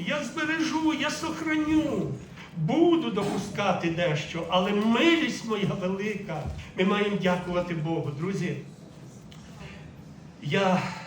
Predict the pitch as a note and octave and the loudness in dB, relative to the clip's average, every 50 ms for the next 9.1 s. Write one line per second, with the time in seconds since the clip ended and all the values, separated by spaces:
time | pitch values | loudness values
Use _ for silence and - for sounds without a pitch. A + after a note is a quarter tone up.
0 | - - - - - - - E3+ F3 F3 F3+ F#3 G3+ G3 F#3+ F#3 - - E3+ E3 | -14 -16 -18 -18 -18 -8 -2 0 2 2 2 0 0 0 2 2 2 2 2 0
1 | D#3+ C#3+ D3+ E3+ D#3 D#3+ F3 F3 F3 F3 E3+ D#3+ C#3 B2+ - - - - - - | 2 2 2 2 2 2 2 2 0 -2 -2 -4 -6 -6 -8 -10 -14 -16 -16 -16
2 | - - - - - - C3+ D#3+ E3 E3 F3+ F#3+ G3+ G3+ F#3+ - - D3+ C#3+ C3 | -18 -18 -18 -18 -16 -6 -4 -2 0 0 0 0 0 0 0 -2 -2 -4 -6 -8
3 | B2+ - - - - - - - - - - - - - - - - - D3+ D3+ | -8 -10 -12 -16 -16 -18 -18 -18 -18 -18 -18 -18 -16 -16 -16 -18 -12 -6 -6 -4
4 | D3 D#3 D3 C3+ D3+ D#3 E3 D#3+ D3 C3 B2+ D3+ D3+ D3 - F3 F3 E3+ E3+ D#3 | -4 -4 -4 -4 -4 -2 -2 -2 -2 -2 -2 -2 -2 -2 0 2 2 2 2 0
5 | D3 C3+ - - - - - - - - C#3+ D#3 D3+ D#3 D3+ D3+ D#3 D#3 D3 D3 | -2 -2 -6 -10 -14 -16 -16 -16 -10 -4 -2 -2 0 -2 -2 -2 -2 -2 -2 -2
6 | - - D#3+ D#3+ E3 E3 D#3+ D#3+ D#3+ E3 F3 E3+ F3 F3+ G3 G3 G3 F#3+ F#3 F3+ | -2 -2 -2 -2 -2 0 -2 -2 -4 -4 -4 -4 -4 -2 -2 0 0 0 0 -2
7 | F3 F3 E3 D#3 D3 - - - - - - - D3 E3 F#3 F#3+ - G#3 G3+ G#3+ | -2 -4 -4 -6 -8 -8 -10 -16 -16 -18 -16 -10 -6 -6 -6 -2 -2 -2 -2 0
8 | G3 F#3+ G3 F#3+ F3 D#3 D#3 D#3+ D#3+ D3 C3+ C3+ - C3 D#3 D3+ C#3+ C#3 C3+ C#3 | -2 -2 -2 -2 -2 -2 -2 0 0 -2 -2 -2 -2 -2 -2 -2 -2 -2 -4 -4
9 | C3+ C3+ | -4 -4